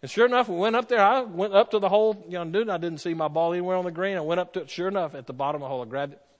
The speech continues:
picked it up. And he was still going off by this time. Well, it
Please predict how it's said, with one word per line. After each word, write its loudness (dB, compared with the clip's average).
picked -10
it -8
up. -12
And -4
he 2
was 0
still 2
going 0
off -2
by -2
this -12
time. -18
Well, 6
it 0